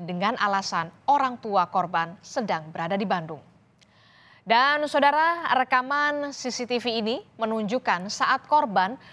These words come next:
menghampiri mobil sang guru lantaran diberitahu untuk menyusul kedua orang tuanya ke Bandung. Namun, ternyata malah diculik oleh pelaku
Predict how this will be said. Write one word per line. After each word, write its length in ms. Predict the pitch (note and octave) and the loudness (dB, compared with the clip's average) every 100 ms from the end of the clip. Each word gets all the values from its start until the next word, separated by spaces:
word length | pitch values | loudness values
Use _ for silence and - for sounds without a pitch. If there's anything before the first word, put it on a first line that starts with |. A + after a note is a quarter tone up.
| - - | -20 -4
menghampiri 920 | C#4+ C4+ C#4+ C#4 D4 D4+ C#4+ G#3 A#3 _ _ _ | -2 2 0 0 0 2 2 0 -4 _ _ _
mobil 500 | G#3 G#3 F3+ A#3+ B3+ | -2 0 2 2 2
sang 320 | B3 A#3 G3+ F#3 | 0 -4 -4 -4
guru 320 | B3+ G#3 - _ - - | -2 -2 -4 _ -18 -2
lantaran 540 | F#3 F3+ F#3+ G#3 A#3 | 0 0 0 0 0
diberitahu 640 | G3+ F3 F3 A3 A3+ G3 - | -2 -4 0 2 2 0 -4
untuk 300 | C#4 C4+ C4 | -8 -6 -6
menyusul 500 | G#3+ G#3 A#3+ D4+ D4+ | -6 -6 -4 0 0
kedua 300 | D4+ G3 F3+ | 0 0 2
orang 240 | F3+ F3+ F#3+ | 2 -2 -2
tuanya 400 | F#3 F3+ G#3 G#3+ | 0 0 -2 -4
ke 140 | G#3 | -2
Bandung. 420 | G3+ A#3 A#3 E3+ - _ _ _ _ _ _ _ | 0 0 -2 -4 -6 _ _ _ _ _ _ _
Namun, 480 | F3 E3 F#3 D4 F4 | -4 -2 2 2 4
ternyata 540 | D#4 A3+ F#3 E3+ D3 - - | 0 0 -2 -2 -6 -8 -8
malah 240 | D#4 D#4+ D4+ | 0 0 0
diculik 480 | A#3+ - E4 C#4 - - - - | -2 -2 0 0 -2 -16 -4 2
oleh 220 | E4+ E4 | 2 2
pelaku 480 | C4 G3 - F3+ | 2 0 -2 -10